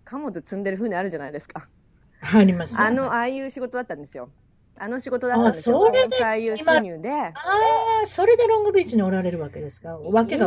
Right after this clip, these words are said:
Speaker 2: い。
Speaker 1: 今はそうですね。だから、その大学卒業して、そこの会社に入って、コンサイ輸出の会社にいたんですけど、
Speaker 2: はい。
Speaker 1: まあ、
Speaker 2: はい。
Speaker 1: 世界中輸出入で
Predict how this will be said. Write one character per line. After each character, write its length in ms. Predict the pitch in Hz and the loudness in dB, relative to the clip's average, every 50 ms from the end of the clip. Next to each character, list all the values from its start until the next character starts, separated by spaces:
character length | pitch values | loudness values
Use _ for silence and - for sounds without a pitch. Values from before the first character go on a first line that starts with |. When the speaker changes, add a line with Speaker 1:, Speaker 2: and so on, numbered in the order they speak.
| - 302 | 2 2
Speaker 2:
い。 20 | |
Speaker 1:
今 40 | 220 | 2
は 120 | 190 185 | 0 -2
そ 120 | 190 254 220 | -2 -2 -2
う 20 | |
で 80 | 185 180 | -2 -2
す 80 | 175 | -4
ね。 100 | 180 190 | -6 -4
だ 140 | 190 311 330 | -4 -2 -2
か 100 | - 294 | 0 0
ら、 140 | 277 269 269 | 0 0 -2
そ 100 | - 269 | -4 -6
の 100 | 262 262 | -8 -4
大 160 | 262 277 285 | -4 -2 -2
学 140 | 285 294 254 | -2 -4 -6
卒 260 | 285 269 - - 277 | -10 -16 -18 -16 -12
業 180 | 262 277 269 285 | -10 -10 -10 -10
し 240 | 262 285 240 240 | -12 -14 -16 -16
て、 160 | 226 269 254 240 | -16 -16 -14 -14
そ 120 | 247 247 | -14 -14
こ 80 | - 247 | -12 -12
の 100 | 254 247 | -10 -8
会 140 | 254 254 | -8 -6
社 80 | 247 254 | -6 -8
に 80 | 247 247 | -8 -6
入 220 | 262 294 277 262 | -6 -6 -8 -8
っ 220 | - _ - - _ | -12 _ -20 -16 _
て、 320 | - 185 185 175 170 160 | -6 -4 -4 -4 -4 -6
コ 200 | 156 - 233 233 | -8 -10 -12 -12
ン 120 | 226 233 214 | -12 -12 -10
サ 260 | 233 226 220 220 220 | -8 -6 -4 -4 -4
イ 40 | 220 | -4
輸 100 | 214 202 | -6 -8
出 400 | 175 - 185 170 160 156 156 - _ - | -10 -10 -10 -10 -8 -8 -10 -12 _ -16
の 240 | 185 190 185 185 - | -14 -12 -10 -12 -12
会 220 | - - 196 180 185 | -10 -8 -6 -6 -6
社 120 | - 190 | -6 -8
に 120 | 185 185 | -10 -10
い 60 | 180 175 | -12 -8
た 240 | - 233 240 240 | -4 -2 -2 -2
ん 100 | 226 196 | -2 -4
で 120 | 165 156 156 | -6 -8 -10
す 100 | - - | -12 -14
け 120 | - 147 | -14 -14
ど、 180 | 147 190 202 220 | -12 -10 -8 -6
Speaker 2:
は 280 | 220 208 185 147 - - _ - - - - - - | -4 -4 -4 -6 -6 -10 _ -20 -20 -20 -20 -14 -10
い。 40 | 214 | -8
Speaker 1:
ま 40 | 226 | -6
あ、 20 | |
Speaker 2:
は 60 | 190 185 | -4 -4
い。 40 | |
Speaker 1:
世 20 | 160 | -4
界 260 | 151 240 233 233 220 | -2 -2 -2 -2 -2
中 200 | 220 233 226 220 | -4 -6 -8 -6
輸 160 | 220 214 214 | -6 -8 -10
出 180 | 202 - 233 220 | -10 -12 -12 -12
入 200 | 220 196 180 156 | -10 -10 -10 -8
で 260 | 156 156 151 - - | -6 -6 -6 -8 -10